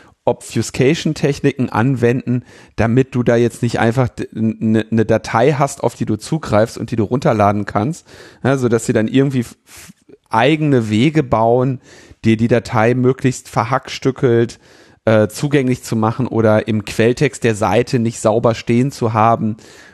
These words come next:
wo die Datei ist und wie sie heißt. Ja, aber am Ende ist es eine Videodatei,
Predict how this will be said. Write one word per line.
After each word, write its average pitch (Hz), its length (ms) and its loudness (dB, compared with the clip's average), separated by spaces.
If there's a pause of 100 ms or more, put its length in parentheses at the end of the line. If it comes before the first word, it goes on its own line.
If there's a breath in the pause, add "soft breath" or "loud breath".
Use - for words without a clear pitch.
wo 123 260 2
die 127 140 0
Datei 110 500 2
ist 117 240 0
und 104 180 -6
wie 104 100 -2
sie 107 180 -2
heißt. 92 520 -4 (120)
Ja, 123 280 0
aber 107 280 0
am 101 100 -4
Ende 160 560 0 (480 loud breath)
ist 120 160 0
es 117 160 -4
eine 98 320 -2
Videodatei, 131 840 2